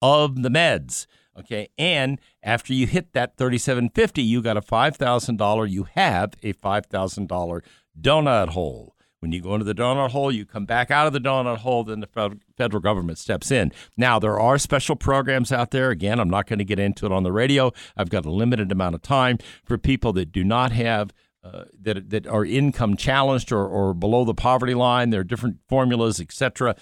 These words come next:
Uh, your broker agent, uh, can explain that to you if they're C M S certified. They should know all of that and how all of that works. So th-, th-, that's the Part D prescription drug coverage.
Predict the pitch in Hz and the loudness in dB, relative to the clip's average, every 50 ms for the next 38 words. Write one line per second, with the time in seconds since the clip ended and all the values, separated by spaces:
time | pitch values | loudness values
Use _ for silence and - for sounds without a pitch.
0 | - - _ _ _ - 101 98 - 113 107 113 113 85 104 107 117 127 123 - | -12 -20 _ _ _ -6 -6 -4 -2 0 0 0 0 2 2 2 4 4 2 2
1 | 139 120 - - 104 117 123 110 - 139 127 113 - - - _ - 101 101 98 | -2 -2 -2 0 0 0 0 0 2 0 0 0 -2 -6 -16 _ -4 -4 -4 -2
2 | - - 117 95 90 - - - - 127 131 131 131 127 120 110 - - 127 117 | -2 -2 -2 -2 -2 -4 -8 -6 -2 0 0 2 2 2 0 -2 -2 -2 0 0
3 | 110 117 110 - 104 90 - - - 131 120 113 107 104 104 98 - - 117 113 | 0 0 0 -2 -4 -4 -4 -2 -2 0 0 0 0 0 -2 -2 -2 -2 -2 -2
4 | 110 101 - 117 113 110 98 98 85 - - 92 76 87 104 113 113 117 120 117 | -2 -2 -4 -4 -4 -2 -2 -4 -6 -6 -8 -8 -6 -2 -2 0 0 2 0 0
5 | 117 110 - 110 113 113 104 - _ _ _ _ - 101 95 76 87 107 107 107 | -2 -2 -4 -4 -4 -4 -4 -6 _ _ _ _ -10 -10 -8 -6 -4 -4 -2 -2
6 | 107 - 98 98 95 104 104 92 76 98 92 85 76 90 101 101 92 - _ - | -4 -4 -6 -6 -4 -4 -4 -6 -8 -12 -16 -16 -16 -14 -14 -14 -14 -14 _ -16
7 | - - 123 117 110 98 - _ _ _ _ _ - 117 104 - 101 113 110 - | -8 -2 -2 0 0 -2 -4 _ _ _ _ _ -14 -14 -12 -14 -14 -18 -12 -4
8 | - 147 185 208 - - 165 - - - 160 156 139 110 117 139 135 127 - 131 | -2 0 0 0 -2 -4 -6 -4 -2 0 0 0 -2 -2 -4 -4 -4 -4 -8 -12
9 | - - 131 117 - - 110 101 120 120 113 98 - 120 113 110 107 92 - | -12 -10 -10 -8 -6 -6 -4 -2 -2 -2 -2 -2 -4 -2 -2 -2 -2 -4 -8